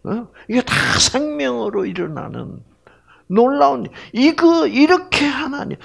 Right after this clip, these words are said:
그래서 꽃을 봐도, "야, 하나님이 꽃을 피우셨다." 심지어는 뭐요?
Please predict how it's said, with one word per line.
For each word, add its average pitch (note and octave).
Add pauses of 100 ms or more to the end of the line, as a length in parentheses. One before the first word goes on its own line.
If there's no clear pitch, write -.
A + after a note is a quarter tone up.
(120)
그래서 A#3
꽃을 A3
봐도, - (180)
"야, A#3+ (120)
하나님이 C3+
꽃을 -
피우셨다." - (520)
심지어는 B2+
뭐요? G2+